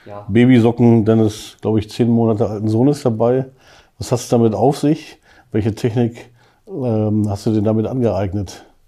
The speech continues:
Speaker 1: Ich, ich persönlich, das ist als Psychologe, ist das eine besondere Situation. Wir werden ja gefragt, ob wir freiwillig in den,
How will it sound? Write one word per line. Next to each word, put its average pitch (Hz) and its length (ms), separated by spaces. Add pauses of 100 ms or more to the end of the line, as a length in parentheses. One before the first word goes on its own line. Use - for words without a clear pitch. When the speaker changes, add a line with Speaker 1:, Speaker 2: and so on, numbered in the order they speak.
(200)
Speaker 1:
Ich, - 300
ich - 140
persönlich, 151 480
das 123 160
ist 127 120
als 117 180
Psychologe, 120 520
ist 117 140
das 117 180
eine 104 160
besondere 110 500
Situation. 123 720
Wir 110 120
werden 107 240
ja 107 140
gefragt, 107 460
ob - 100
wir 104 80
freiwillig 123 580
in 135 100
den, 135 240